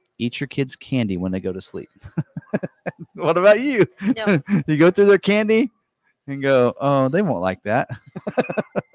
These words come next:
Speaker 2: Some of it, uh, I'm not into big,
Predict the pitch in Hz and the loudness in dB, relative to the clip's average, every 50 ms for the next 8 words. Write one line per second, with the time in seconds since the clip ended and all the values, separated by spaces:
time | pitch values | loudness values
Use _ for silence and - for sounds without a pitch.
0 | - - _ - - _ _ _ _ _ _ _ _ _ _ _ _ _ _ _ | -20 -18 _ -20 -20 _ _ _ _ _ _ _ _ _ _ _ _ _ _ _
1 | _ - - 202 - - 254 240 262 269 269 277 294 294 294 285 277 - _ _ | _ -20 -20 -20 -12 -10 -10 -8 -8 -10 -10 -8 -6 -6 -6 -8 -12 -14 _ _
2 | _ _ _ - 247 226 - _ _ _ _ _ _ _ _ _ _ _ _ _ | _ _ _ -20 -20 -20 -20 _ _ _ _ _ _ _ _ _ _ _ _ _
3 | _ _ _ _ 233 233 247 247 240 - _ _ - 233 226 226 - 240 202 - | _ _ _ _ -20 -18 -16 -16 -16 -18 _ _ -20 -20 -20 -20 -20 -18 -14 -12
4 | 196 196 | -14 -14